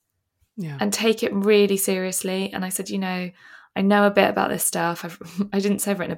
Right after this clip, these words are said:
Speaker 2: book, but I said, 'I'm a journalist. I write about this stuff quite a lot.' Um, I think what was happening here is that I've got a burst endometrioma, which is a, a cyst, um, or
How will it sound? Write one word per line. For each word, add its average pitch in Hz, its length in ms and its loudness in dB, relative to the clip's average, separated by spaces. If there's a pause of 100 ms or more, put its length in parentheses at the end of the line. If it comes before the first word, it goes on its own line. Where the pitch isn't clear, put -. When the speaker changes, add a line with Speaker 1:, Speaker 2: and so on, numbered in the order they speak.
Speaker 2:
book, - 200 -2
but 175 80 -6
I - 20 -6
said, 170 160 -8
'I'm 165 100 -8
a 165 40 -12
journalist. 175 400 -4
I 160 40 -10
write 156 220 -10
about - 160 -12
this - 100 -14
stuff - 200 -14
quite - 180 -10
a 147 80 -10
lot.' - 140 -12 (840)
Um, 160 220 -10 (100)
I - 60 -14 (100)
think 180 260 0
what - 120 -4
was 202 100 -8
happening 165 380 -8
here 151 200 -8
is 143 140 -10
that - 140 -10
I've 147 100 -14
got - 140 -8
a - 20 -8
burst - 640 -10 (320)
endometrioma, 165 760 -6
which - 180 -10
is - 120 -10
a, 147 160 -12 (440)
a 151 260 -14 (600)
cyst, - 640 -4 (520)
um, 170 440 -6
or 170 420 6